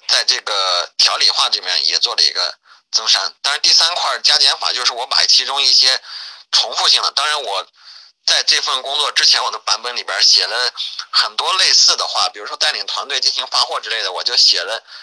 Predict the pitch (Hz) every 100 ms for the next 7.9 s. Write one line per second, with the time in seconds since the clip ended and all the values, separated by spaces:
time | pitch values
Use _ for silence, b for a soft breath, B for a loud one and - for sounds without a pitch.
0 | B B B _ 120 131 - 143 104 -
1 | - 156 - 76 76 - 135 175 - 113
2 | - 123 107 95 92 87 - 127 131 147
3 | 135 123 131 110 98 - 76 - B B
4 | B B B B - 131 131 131 131 117
5 | - B B B _ - 151 - 98 107
6 | 90 - 117 - - - 131 73 - 147
7 | - - - 117 113 131 117 120 143